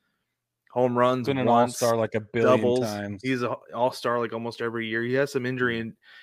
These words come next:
Speaker 1: injury problems, but that's 'cause that's what he plays. He's an
Speaker 2: That's
Speaker 1: outfielder. That's
Speaker 2: right.
Speaker 1: what he plays.
Speaker 2: And he plays hard.
Speaker 1: Yes, he's gonna
Speaker 2: Here's
Speaker 1: give you
Speaker 2: the thing
Speaker 1: everything
Speaker 2: about
Speaker 1: he's got.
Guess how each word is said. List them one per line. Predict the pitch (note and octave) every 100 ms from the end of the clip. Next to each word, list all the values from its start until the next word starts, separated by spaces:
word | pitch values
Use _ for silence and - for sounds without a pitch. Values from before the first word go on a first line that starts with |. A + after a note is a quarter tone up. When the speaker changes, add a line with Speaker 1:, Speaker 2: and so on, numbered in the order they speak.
| _
Speaker 1:
injury | D3 E3+ C3+
problems, | - A#2 A#2 C3+
but | A#2+ D#3+ D3+ C3+ -
that's | - E3+ -
'cause | F#3
that's | E3 - -
what | D3+
he | E3+
plays. | - F3+ D#3 - - _ _ _ _ _ _
He's | - D3
an |
Speaker 2:
That's | D#3 D#3
Speaker 1:
outfielder. | - C3 A2
That's | A#2
Speaker 2:
right. |
Speaker 1:
what | D3
he | D3
plays. | D3+ D#3 C3 D#2 - _ _ _ _ _
Speaker 2:
And | A#2
he | A#2
plays | A2+ B2
hard. | - - A#2+ G#2 E2 - _ _ _ _ -
Speaker 1:
Yes, | C#3 A#2+ - - _ -
he's | A#2+
gonna | C3+
Speaker 2:
Here's | C#3 G#3
Speaker 1:
give | G3+
you | G#3+
Speaker 2:
the |
thing | G3 F#3+
Speaker 1:
everything | D3+ C#3
Speaker 2:
about | A#2+
Speaker 1:
he's | A#2+
got. | B2 A2+ E2